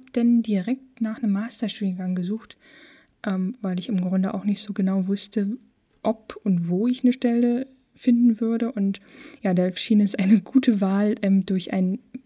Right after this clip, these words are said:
darauf folgendes Studium diesen Moment noch hinauszuzögern. Ja, und dann bin ich, ähm, hier auf eine der zahlreichen Ausbildungs- und Studiumsmessen gegangen in Berlin. Da gibt's ja Dutzende von.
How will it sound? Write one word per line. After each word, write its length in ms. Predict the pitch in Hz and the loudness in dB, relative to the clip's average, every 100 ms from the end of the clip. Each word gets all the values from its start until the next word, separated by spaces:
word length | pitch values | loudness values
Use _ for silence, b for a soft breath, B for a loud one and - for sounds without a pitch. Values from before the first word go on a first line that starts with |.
| - _ - | -20 _ -10
darauf 280 | 196 185 190 | -6 -6 -4
folgendes 320 | - 220 226 | 2 4 4
Studium 320 | - 220 208 | 4 4 6
diesen 220 | 202 233 233 | 6 6 6
Moment 320 | 202 196 208 | 4 0 0
noch 140 | 202 | 0
hinauszuzögern. 1080 | 226 220 247 - - 175 - 156 175 208 262 B B B B B B | 4 4 4 0 -6 -6 -4 -2 0 2 0 B B B B B B
Ja, 280 | - 165 - _ _ | -2 -2 -4 _ _
und 400 | 214 190 190 180 _ - | 0 2 2 0 _ -6
dann 140 | 202 185 | -2 0
bin 120 | 190 | 0
ich, 320 | 208 - - 226 | 0 -4 -10 -6
ähm, 400 | 208 202 196 196 _ _ _ _ _ _ _ _ _ - | -2 0 0 -4 _ _ _ _ _ _ _ _ _ -6
hier 280 | 226 208 196 | -4 -4 -4
auf 160 | - | -6
eine 260 | 202 196 190 | -2 0 0
der 240 | 190 185 | -2 -4
zahlreichen 600 | - 202 214 208 202 226 | -6 -6 -6 -4 -4 -4
Ausbildungs- 680 | - 220 - 208 202 202 - | -4 -6 -2 0 2 0 0
und 80 | 180 | -4
Studiumsmessen 960 | - 285 269 180 170 - 170 170 185 | 2 2 4 2 0 0 0 0 0
gegangen 380 | 180 175 185 185 | 0 -4 -4 -2
in 180 | 196 190 | 2 2
Berlin. 460 | 190 180 220 269 254 | 2 4 6 6 4
Da 120 | 208 | -4
gibt's 260 | 180 - | -8 -8
ja 100 | 202 | -4
Dutzende 420 | 185 233 - 180 175 | -2 -4 -2 -2 -2
von. 300 | 190 226 | 0 0